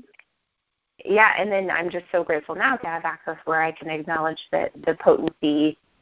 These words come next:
um, is a capacity that I have, and that I can invite the rest of the universe to contribute to that if I have something that I'd like to change, that if I'm oneness with everything, it's like, okay, so what can we create? Like, if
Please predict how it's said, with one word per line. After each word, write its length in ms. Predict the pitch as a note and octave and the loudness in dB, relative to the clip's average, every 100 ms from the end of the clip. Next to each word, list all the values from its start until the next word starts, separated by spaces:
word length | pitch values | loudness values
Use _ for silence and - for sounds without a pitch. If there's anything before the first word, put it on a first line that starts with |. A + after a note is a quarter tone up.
| _ | _
um, 560 | D3+ D3+ D#3 D#3 F#3+ D#3+ - _ _ _ - | -2 0 0 -2 -6 -8 -14 _ _ _ 4
is 520 | F3 E3+ D#3+ D#3 D3 - _ _ - - - | 6 8 6 2 -2 -10 _ _ -20 -6 2
a 100 | D#3+ | 2
capacity 560 | F#3 E3+ D#3 - D#3 | 2 2 2 2 -8
that 160 | D3+ D3 | -4 -2
I 180 | F3+ A3+ | 0 0
have, 400 | A#3 C#3+ - - - _ _ _ | 0 -2 4 2 2 _ _ _
and 240 | F3+ F3 E3 | -8 -6 -6
that 140 | D3+ - | -6 -4
I 120 | D#3+ | -6
can 280 | D#3 E3 D3 | -6 -10 -8
invite 500 | D3+ D#3 D#3 F3+ - | -6 -4 0 0 0
the 80 | D#3 | -4
rest 220 | D#3 - | -4 -6
of 80 | - | -8
the 60 | |
universe 420 | C#3 F3+ D#3+ D3+ - | -4 -2 -2 -4 -4
to 80 | D3+ | -8
contribute 500 | - F#3 - G3 F3 | -6 -2 0 0 -2
to 80 | - | 0
that 200 | C#3 C#3 | 2 2
if 60 | - | 2
I 80 | D#3 | 0
have 120 | D#3 - | 0 -2
something 280 | D3+ D#3+ D#3+ | -4 -6 -8
that 100 | - | -4
I'd 160 | C3+ | -2
like 160 | D#3 D#3 | -2 -4
to 100 | - | -6
change, 460 | - G3 G3 D#3 - | -2 2 4 2 4
that 160 | C#3 - - - - _ - | 4 4 0 -20 -20 _ 4
if 100 | E3+ | 6
I'm 300 | F3 F3+ E3 | 6 4 0
oneness 320 | D#3 G3+ F#3 F3 | 0 0 0 -4
with 120 | D#3+ | -2
everything, 560 | F3+ C4+ A3 - B2+ D#3 - - - _ | 0 2 0 -2 -6 -6 -12 -20 -20 _
it's 140 | E3+ - | -4 4
like, 220 | E3 - | 4 4
okay, 260 | F#3+ G#3 E3+ | 0 0 0
so 100 | D3+ | 2
what 220 | D3+ D#3 | 4 2
can 180 | - D#3+ | 0 -4
we 160 | D#3 D3 | -4 -6
create? 300 | - F3+ - | 2 2 4
Like, 180 | D3 | 0
if 80 | D#3 | -2